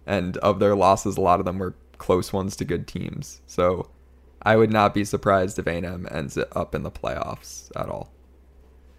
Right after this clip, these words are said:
Jared, your thoughts?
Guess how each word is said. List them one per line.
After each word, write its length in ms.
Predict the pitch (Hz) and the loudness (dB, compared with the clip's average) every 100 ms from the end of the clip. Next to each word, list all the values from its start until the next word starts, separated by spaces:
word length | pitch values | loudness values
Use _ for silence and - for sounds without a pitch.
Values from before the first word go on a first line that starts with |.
| _ - - - - - - - - 113 | _ -20 -20 -20 -20 -20 -20 -20 -16 -12
Jared, 480 | 107 104 90 85 104 - - - - - - | -2 2 4 2 -2 -10 -20 -20 -20 -20 -12
your 160 | - 107 | -6 -4
thoughts? 480 | - 101 - - | -4 -6 -8 -18